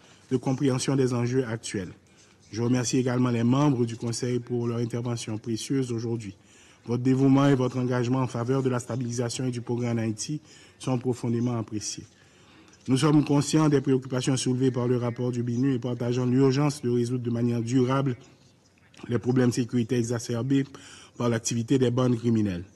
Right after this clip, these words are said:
Ces défis menacent le tissu social et économique de notre pays et entravent nos efforts de reconstruction et de développement. Le rapport souligne également les progrès dans la mise en place de structures de gouvernance transitoires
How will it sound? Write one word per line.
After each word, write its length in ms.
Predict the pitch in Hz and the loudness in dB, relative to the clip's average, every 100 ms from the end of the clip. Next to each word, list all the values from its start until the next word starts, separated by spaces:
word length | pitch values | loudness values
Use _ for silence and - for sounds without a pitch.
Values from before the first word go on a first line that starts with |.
| _ - - - _ | _ -20 -20 -20 _
Ces 160 | - 117 | -4 0
défis 340 | 127 123 139 | 0 0 2
menacent 440 | 135 123 131 131 127 | 4 4 2 0 -4
le 80 | 117 | -6
tissu 260 | 117 127 | -6 -6
social 420 | 120 120 131 131 | -4 -2 0 2
et 60 | 131 | 0
économique 460 | 120 127 123 123 120 | 0 0 0 0 -2
de 100 | 120 | -2
notre 240 | 120 - | -2 -4
pays 380 | 123 127 156 170 - - - 123 | -4 -2 -4 -8 -16 -20 -16 -2
et 100 | 127 | 0
entravent 480 | 117 123 131 127 127 | 0 0 0 2 0
nos 140 | 123 | 0
efforts 420 | 117 113 131 123 | 0 -2 -2 -2
de 80 | 123 | 0
reconstruction 720 | 120 117 113 - 113 - 127 | -2 -2 -8 -8 -10 -4 -2
et 60 | 120 | -2
de 80 | 117 | 0
développement. 520 | 113 113 107 - 95 - - _ - - _ 107 | -2 -2 -6 -10 -18 -20 -20 _ -20 -20 _ -2
Le 80 | |
rapport 340 | 123 120 135 139 | 0 2 2 4
souligne 280 | 139 131 131 | 4 6 6
également 440 | 127 127 131 135 | 4 4 6 6
les 140 | 127 | 4
progrès 400 | 117 123 117 139 | 2 0 2 4
dans 100 | 127 | 4
la 100 | 120 | 2
mise 180 | 123 123 | 2 0
en 60 | 123 | -2
place 260 | 131 127 123 | -2 -2 -2
de 80 | |
structures 380 | 120 131 - 131 | -4 -6 -2 0
de 80 | 127 | 0
gouvernance 480 | 123 120 123 120 - | 0 0 0 -2 -4
transitoires 680 | 127 117 120 135 143 143 | -4 -4 -4 -4 -2 -4